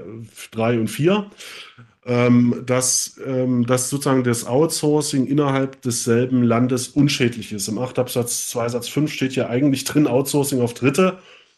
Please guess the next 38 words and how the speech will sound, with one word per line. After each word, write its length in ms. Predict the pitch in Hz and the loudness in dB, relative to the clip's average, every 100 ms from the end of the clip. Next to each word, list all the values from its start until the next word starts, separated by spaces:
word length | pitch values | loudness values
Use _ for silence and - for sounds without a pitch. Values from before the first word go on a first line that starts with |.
| _ | _
ist 260 | - 139 - | -2 -2 2
schädlich. 600 | 143 160 202 214 202 - _ - | 2 4 4 0 -2 -12 _ -6
Ähm, 420 | 135 135 135 135 | 0 4 6 4
und 300 | 127 139 120 | 2 -2 -2
jetzt 180 | 139 143 | -2 -2
sagt 220 | 139 135 | -2 -2
das 180 | 139 127 | -4 -4
B 140 | 127 120 | 0 0
M 80 | |
F 260 | 110 127 - - | 0 -6 -8 -4
in, 180 | 131 | 0
innerhalb 360 | 131 147 147 135 | 0 2 2 2
des 140 | 131 | -2
gleichen 320 | - 113 127 113 | -2 0 2 2
Landes, 480 | 110 151 151 - | 2 2 0 -2
was, 160 | 117 110 | -4 -4
glaub 160 | 117 107 | -4 -4
ich, 100 | 101 | -4
europarechtlich 640 | 98 117 127 120 120 117 | -2 0 0 -2 -4 -8
auch 240 | 107 101 - | -8 -10 -14
vollkommen 480 | - 127 120 120 107 | -4 0 2 2 0
richtig 440 | 135 147 135 - - - - | -2 -2 -4 -6 -20 -16 -6
und 100 | 113 | -2
sogar 240 | 120 113 | 2 2
notwendig 560 | 110 123 147 143 139 139 | 4 2 2 2 2 0
ist, 300 | 139 - - - - - - | -2 -4 -10 -20 -20 -12 0
äh, 180 | 117 113 | 2 2
ist 140 | - | 0
das 140 | 117 | 0
unschädlich. 680 | - 147 180 165 151 143 135 | 4 4 4 2 2 2 -2
Man 140 | 123 120 | 0 0
kann 140 | 135 | 2
natürlich 360 | 135 135 131 123 | 2 0 -2 0
jetzt 240 | 127 - | -2 -2
auch 140 | 127 120 | -4 0
noch 160 | 117 | 0
weiter 280 | 113 131 143 | 2 0 0
fordern, 440 | - 135 131 120 | -2 0 0 0